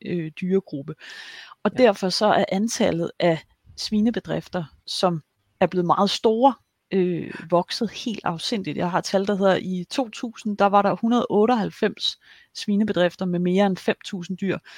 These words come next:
Speaker 1: Og i to tusind og atten, der var det tal altså ni hundrede og fyrre bedrifter med mere end fem tusind dyr. Det vil sige, der
Speaker 2: Gen-,
Speaker 1: bliver færre.
Speaker 2: gentag lige.
Speaker 1: Ja, to tusind, øh,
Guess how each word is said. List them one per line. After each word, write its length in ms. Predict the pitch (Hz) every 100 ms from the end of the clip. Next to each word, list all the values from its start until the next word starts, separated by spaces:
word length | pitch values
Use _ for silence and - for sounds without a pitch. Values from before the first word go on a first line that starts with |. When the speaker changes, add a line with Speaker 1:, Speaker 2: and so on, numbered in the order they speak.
| - - - _
Speaker 1:
Og 100 | 190
i 20 |
to 220 | 175 233 196
tusind 260 | 196 185
og 60 | 147
atten, 260 | 170 190 185
der 60 |
var 100 | 165
det 160 | 165 165
tal 220 | 180 170
altså 200 | - -
ni 240 | 170 208 180
hundrede 340 | 185 180 180
og 180 | - 170
fyrre 440 | - 160 165 175 - _ _ _
bedrifter 460 | 175 - 135 - 147 - _
med 100 | 170
mere 220 | 165 160
end 80 | 165
fem 180 | - -
tusind 320 | - - - 160
dyr. 160 | 175 - - -
Det 120 | - -
vil 100 | 226
sige, 200 | 247 247 - _
der 60 | -
Speaker 2:
Gen-, 40 |
Speaker 1:
bliver 140 | 170 170
færre. 260 | - 180 196 294 339
Speaker 2:
gentag 140 | 190
lige. 280 | 151 160 165 _ _ _ _ -
Speaker 1:
Ja, 120 | 214 185 - _ - - _
to 180 | 330 320
tusind, 440 | - 294 269 285 - _ _ 370
øh, 100 | -